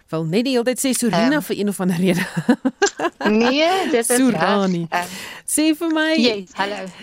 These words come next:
Speaker 1: die studie is gedoen in, eh, honderd lande en in meer as duisend riviere. Wat is die van, van die belangrikste bevindinge wat gemaak is?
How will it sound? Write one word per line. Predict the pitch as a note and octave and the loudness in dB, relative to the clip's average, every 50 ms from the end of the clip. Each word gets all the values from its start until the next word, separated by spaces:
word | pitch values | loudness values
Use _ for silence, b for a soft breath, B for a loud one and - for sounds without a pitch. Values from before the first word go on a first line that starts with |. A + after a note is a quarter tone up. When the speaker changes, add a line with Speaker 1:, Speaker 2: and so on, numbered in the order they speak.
| A3+ | -6
Speaker 1:
die | - A3 C#4+ D4+ | 0 2 2 4
studie | - - F4 F#4 | 4 4 4 4
is | G4+ F#4+ | 4 4
gedoen | - - A#3+ C4 C#4+ D4 | 2 0 0 2 2 4
in, | D4 C#4+ C#4 | 4 4 4
eh, | C#4 C4 B3 | 4 4 4
honderd | G#3 F#3 G3+ A3 C4 D4 C#4 A3+ | 4 4 4 4 4 2 2 0
lande | - G3+ G3 G3 G#3+ A#3 A#3+ A3+ | 0 0 2 2 4 4 4 4
en | G#3+ G#3 G3 G3 | 4 4 4 2
in | G3 G3 F#3+ | 2 2 4
meer | G3 G#3 A3 A#3 | 4 4 4 2
as | A3 G#3 - | 2 0 -2
duisend | G#3+ D#3+ D#3 F3 F3+ G3+ G#3+ - A#3 F#3+ | -2 -2 0 0 0 0 0 0 0 0
riviere. | G3+ G3+ - - - - D4+ D4 C#4+ B3 A#3 G#3 F#3+ | 0 -2 -4 -4 0 2 4 4 4 4 4 2 2
Wat | D#3+ G3 G#3+ - | 2 0 0 0
is | E4 E4 - | 0 0 0
die | F4+ E4+ | 0 0
van, | - F#4 E4 C#4 G#3 | 2 2 2 2 0
van | - - - D4 D4 | -2 -2 0 0 2
die | D4+ | 2
belangrikste | A#3+ A3+ F#3 D#3 D3 F#3+ A#3+ C4+ A#3 - - | 2 2 2 2 2 2 2 0 0 -2 -4
bevindinge | G#3 G#3 - - B3+ B3 B3 A#3+ A3 G3 | -6 -6 -4 0 2 2 4 4 2 2
wat | E3+ F3 - - | 0 -2 -4 -4
gemaak | - F3+ D#3+ E3 G3+ D4 D4+ - - | -4 -2 -2 -2 -4 -4 -6 -8 -12
is? | - - - - - - | -12 -12 -10 -10 -12 -14